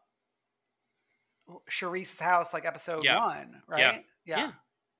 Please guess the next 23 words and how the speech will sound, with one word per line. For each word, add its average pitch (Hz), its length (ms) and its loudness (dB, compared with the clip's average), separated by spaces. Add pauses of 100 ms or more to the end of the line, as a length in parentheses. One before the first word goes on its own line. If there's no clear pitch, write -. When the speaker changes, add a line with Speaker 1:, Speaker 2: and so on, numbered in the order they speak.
(240)
Speaker 1:
So - 160 -10
they 170 100 -4
go 151 120 -6
way 139 120 -10
back. - 340 -10 (1400)
Okay, 135 280 -10
so 156 120 -14
we're, 160 160 -4
like, 180 140 -6
staggered 214 420 -2
arrival. 156 560 -2 (420)
I 180 80 -2
gotta 233 200 0
say, 277 140 -6
like, 202 220 -6 (220)
I'm 190 500 -2 (160)
loving 180 960 -2
this 170 340 -6
trip 165 460 -6 (120)
on 160 360 -4
Doctor 151 360 0
Wendy. 139 520 -8 (1300)
Speaker 2:
Yes. 123 560 -4